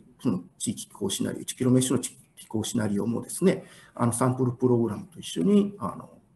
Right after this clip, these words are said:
この農-、メッシュ農業気象データシステムに、まあ、置いております。まあ、もちろん、あの、この農研気候地域気候シナリオはですね、国環研さんの方にも、あの、置かせていただいておりますので、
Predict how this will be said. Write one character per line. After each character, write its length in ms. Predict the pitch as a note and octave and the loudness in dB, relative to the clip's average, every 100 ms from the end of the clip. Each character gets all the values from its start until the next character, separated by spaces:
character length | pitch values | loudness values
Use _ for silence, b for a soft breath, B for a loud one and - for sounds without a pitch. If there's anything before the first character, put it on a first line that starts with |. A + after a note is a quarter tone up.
| _ _ _ _ | _ _ _ _
こ 100 | _ | _
の 80 | G2+ | -6
農-、 220 | G2+ G#2 G2 - | -2 -2 -2 -4
メ 80 | |
ッ 20 | A2+ | -4
シ 160 | - | -2
ュ 20 | |
農 80 | G#2+ | 0
業 140 | G#2 G#2 | 0 -2
気 100 | - | -4
象 80 | |
デ 140 | G2+ G2+ | -4 -4
ー 20 | |
タ 80 | G2+ | -6
シ 140 | - | -8
ス 80 | - | -10
テ 100 | - | -4
ム 80 | C#3 | 2
に、 220 | G3 - | 2 0
ま 80 | G2 | -10
あ、 60 | - | -12
置 120 | - | -18
い 20 | |
て 60 | - | -20
お 40 | |
り 60 | _ | _
ま 60 | _ | _
す。 460 | _ _ - - - | _ _ -20 -6 8
ま 80 | |
あ、 20 | F#3 | 8
も 60 | |
ち 100 | G3 | 10
ろ 100 | G#3+ | 6
ん、 80 | C3 C#3 | 6 6
あ 60 | |
の、 400 | C3 B2+ B2 A#2 | 8 8 8 6
こ 120 | A#2 | 4
の 100 | B2+ | 4
農 180 | B2 D3 | 4 4
研 140 | D#3 E3+ | 4 0
気 80 | |
候 100 | - | 4
地 140 | E3+ F3+ | 2 2
域 160 | - | -4
気 80 | - | -10
候 120 | - | -2
シ 140 | C3 D3 | 0 2
ナ 80 | D3 | 2
リ 80 | C#3 | 2
オ 60 | |
は 60 | G2 | 0
で 80 | - | -6
す 80 | |
ね、 180 | - - - | -10 -12 -8
国 120 | A#2 | -4
環 200 | B2 B2 | -2 0
研 160 | C3 B2+ | 2 2
さ 140 | C#3 | 2
ん 40 | |
の 80 | C#3 | 2
方 140 | D#3 C3 | 2 2
に 100 | G2 | 0
も、 320 | - - - | -4 -10 -12
あ 40 | |
の、 120 | - - - b b | -12 -14 -20 b b
置 100 | - | -14
か 80 | - | -12
せ 100 | - | -8
て 80 | A#2 | -8
い 40 | |
た 120 | A#2 | -4
だ 120 | G2 G2 | -2 -2
い 60 | |
て 100 | - | -4
お 40 | G#2 | -4
り 100 | A2 | 0
ま 120 | B2 | -2
す 140 | - | -2
の 120 | F2 | -6
で、 200 | E2+ - | -6 -12